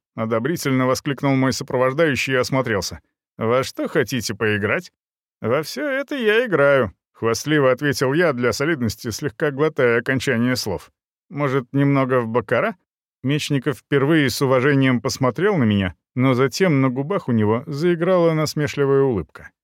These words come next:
«Минимальная ставка — пятьдесят», — сообщил он. На моём счету оставалось ещё шесть тысяч долларов, и я пожал плечами.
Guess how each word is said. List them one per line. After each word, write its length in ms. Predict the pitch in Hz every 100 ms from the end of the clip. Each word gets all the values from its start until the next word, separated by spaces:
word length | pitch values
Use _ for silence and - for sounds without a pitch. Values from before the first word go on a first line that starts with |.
| _ _ _ -
«Минимальная 800 | 175 190 220 240 208 185 214 233
ставка — 560 | - 233 170 - 202
пятьдесят», — 920 | 202 - 185 156 226 - 311 175 151 - _ _
сообщил 560 | - 120 110 - 110 92
он. 240 | 78 67 _ _ _ _
На 160 | 151 143
моём 320 | 165 269 277
счету 400 | - 240 277 262
оставалось 600 | 233 - 214 247 247 -
ещё 280 | 202 233 220
шесть 400 | - 185 220 -
тысяч 420 | 214 202 196 147
долларов, 580 | 123 254 277 117 90 -
и 220 | 202 262
я 160 | 262 233
пожал 460 | - 185 175 160
плечами. 580 | 156 156 - 82 64